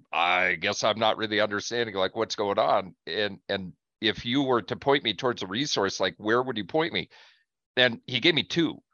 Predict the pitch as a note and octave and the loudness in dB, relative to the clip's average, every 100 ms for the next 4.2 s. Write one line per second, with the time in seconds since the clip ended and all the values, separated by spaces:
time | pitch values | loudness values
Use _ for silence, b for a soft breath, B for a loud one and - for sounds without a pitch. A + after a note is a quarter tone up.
0 | _ _ _ - A2+ - B2+ A2 - _ | _ _ _ -2 -2 4 4 4 0 _
1 | G#2 A2 F#3 A3 - C#3 G#2+ G#2+ G2+ A#2+ | -4 0 4 4 4 0 2 0 0 4
2 | D3 - A#2+ A2+ G2+ G#2+ G#2+ G#2+ G#2 G2+ | 4 4 0 0 -4 -4 -2 -2 -2 -6
3 | A#2 G2+ G2 F#2+ F2+ - F#2 - G#2 E2 | -4 -4 -2 -4 -4 -4 -8 -8 -8 -6
4 | - - | -8 -10